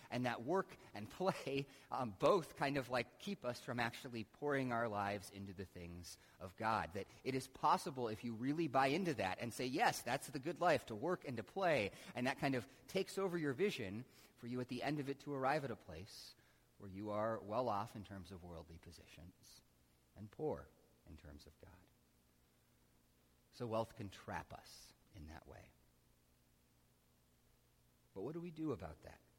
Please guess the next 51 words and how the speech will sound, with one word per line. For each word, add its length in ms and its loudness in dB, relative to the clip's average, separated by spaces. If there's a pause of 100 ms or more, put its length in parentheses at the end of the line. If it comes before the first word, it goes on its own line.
(760)
Because 180 -8
again, 240 0 (320)
it's 180 -16 (140)
harder 560 0
than 100 -4
we 120 0
just 200 -6
said 160 0
because 280 -6
of 100 -6
what 140 4
I 100 8
also 240 4
said 220 2
a 20 2
minute 240 4
ago, 240 -2
right? 240 2 (300)
That 100 -6
biblically 460 -2
also, 460 -4 (220)
work 220 -8
is 140 -8
a 40 -10
good 240 -6
calling 360 -2
from 260 -10
God, 300 -6 (340)
and 140 -16
we 80 -10
can 300 -4
enjoy 640 2
the 60 -6
material 520 -6
things 260 -10
He 160 -16
gives. 400 -20 (240)
And 80 -6
so 120 0
the 160 2
answer 200 0
is 200 -2
not 360 4
simple. 360 -2
It's 180 -6
not 240 6
to 60 -10
just 180 -10
become 220 -8
a 60 -2
monk, 200 -6